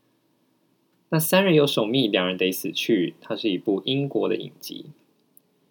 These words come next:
虽然在二月十七已经上架 Netflix，但经过一个月左右的时间，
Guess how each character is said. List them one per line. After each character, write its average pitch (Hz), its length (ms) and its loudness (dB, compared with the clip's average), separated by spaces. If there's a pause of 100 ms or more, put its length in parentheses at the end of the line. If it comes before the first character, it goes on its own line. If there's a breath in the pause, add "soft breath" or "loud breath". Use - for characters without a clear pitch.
(140)
虽 - 200 2
然 135 300 4
在 135 360 4
二 139 180 4
月 127 180 4
十 113 160 0
七 113 640 0 (320)
已 110 100 -2
经 113 180 0
上 117 300 -2
架 113 180 -4
Netflix， - 720 -8 (680)
但 131 140 -2
经 127 200 -2
过 135 200 2
一 170 80 4
个 113 200 6
月 123 180 4
左 95 240 -2
右 101 100 -2
的 95 120 -4
时 - 200 -8
间， 92 360 -6